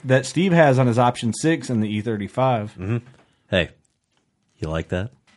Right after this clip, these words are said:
Speaker 2: <laughs> Rapid fire. You like that? <laughs>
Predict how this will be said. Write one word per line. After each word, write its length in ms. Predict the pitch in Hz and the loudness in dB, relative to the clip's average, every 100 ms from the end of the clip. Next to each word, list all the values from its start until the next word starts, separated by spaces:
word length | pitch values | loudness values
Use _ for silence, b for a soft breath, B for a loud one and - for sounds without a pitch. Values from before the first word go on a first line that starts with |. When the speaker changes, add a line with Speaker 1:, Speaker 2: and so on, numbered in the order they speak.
| _ | _
Speaker 2:
<laughs> 2750 | - - - 143 - - - 220 147 160 - 147 123 - - - - - - 117 156 - - - 175 - 208 175 135 | -2 -2 -6 -8 -8 -8 -2 0 2 0 -4 -6 -6 -10 -10 -10 -10 -8 -10 -8 -10 -8 -4 -2 -2 -4 -10 -2 6
Rapid 300 | 160 135 127 | 6 6 4
fire. 340 | 139 101 85 B B B B B | 4 4 2 B B B B B
You 60 | 80 | -4
like 180 | 85 90 | 0 2
that? 1000 | 110 131 - 196 - 165 - - 208 | 2 2 2 0 2 -10 -12 -2 -2
<laughs> 40 | - | -2